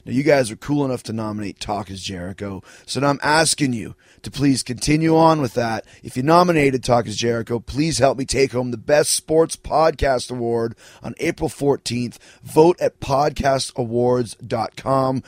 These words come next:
You can vote once a day. I'd love to take home this award. One year into the business, taking over like it's gone. I mean, Talk is Jericho is a juggernaut,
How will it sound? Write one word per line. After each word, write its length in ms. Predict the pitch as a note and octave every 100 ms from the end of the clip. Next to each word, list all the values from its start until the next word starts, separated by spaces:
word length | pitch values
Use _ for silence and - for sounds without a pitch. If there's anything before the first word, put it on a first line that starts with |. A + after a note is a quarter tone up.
| - -
You 120 | B2+
can 180 | C3+ C#3
vote 240 | A#2+ B2+ -
once 420 | C3 C#3+ C#3+ -
a 60 | A#2+
day. 260 | B2 A#2+
I'd 180 | D2+ B2
love 520 | B2+ D3 D3+ D3 B2
to 120 | -
take 280 | A2 C3+ A2+
home 180 | A#2 A#2+
this 160 | A#2+ A2+
award. 420 | A2+ A#2 A#2 - - - -
One 360 | A#2 D#3+ F#3+ F3+
year 240 | E3 D#3+
into 160 | D3 C#3
the 100 | A#2+
business, 420 | C3 B2+ B2 A2
taking 380 | - D#3 D3 D3
over 300 | C#3 C3 B2+
like 180 | A#2+
it's 140 | A2+ -
gone. 420 | A#2+ A#2 A#2 G2
I 60 | G#2+
mean, 140 | A2
Talk 260 | A#2+ C3+ A#2
is 80 |
Jericho 400 | G2+ A#2+ A#2 A2+
is 100 | A2+
a 140 | G#2 G2
juggernaut, 800 | G#2 - D#3 E3 D3+ C3+ B2+